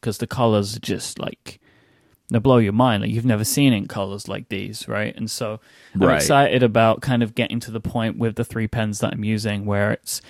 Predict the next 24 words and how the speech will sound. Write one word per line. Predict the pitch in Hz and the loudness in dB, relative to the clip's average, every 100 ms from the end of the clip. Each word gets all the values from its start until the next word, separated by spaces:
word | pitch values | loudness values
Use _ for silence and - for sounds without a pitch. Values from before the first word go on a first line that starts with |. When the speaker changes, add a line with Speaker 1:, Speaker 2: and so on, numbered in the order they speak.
| - - _ _ - | -20 -20 _ _ -2
Speaker 1:
kind | 131 120 | 2 4
of | 107 | 4
more | 117 104 | 4 4
closely | - 113 110 113 | 4 2 2 -2
replicating | 110 113 - 131 135 127 - 127 | -2 -4 -4 -6 -2 -2 -2 -2
what | 110 | -2
I've | 110 | -6
seen | - 110 107 | -6 -6 -6
in | 104 | -6
the | 104 | -6
swatches. | - 113 - - 180 190 - _ _ _ _ | -2 -2 0 0 2 0 -8 _ _ _ _
Um, | 117 107 104 104 - - | -4 -2 -2 -4 -6 0
but | 127 | 4
they're | 131 | 4
super | 120 - 160 - | 4 2 2 0
Speaker 2:
Yep. | - | -2
Speaker 1:
fun. | 113 90 107 - _ _ _ _ _ _ _ _ _ _ _ _ - | -2 -2 -8 -14 _ _ _ _ _ _ _ _ _ _ _ _ 2
Speaker 2:
Yeah, | 107 101 | 4 4
so | - 113 104 | 4 4 6
one | 98 107 120 | 6 6 4
thing | 120 113 | 4 2
you | |
can | 101 95 | 2 2
do | 85 85 90 90 | 2 2 2 0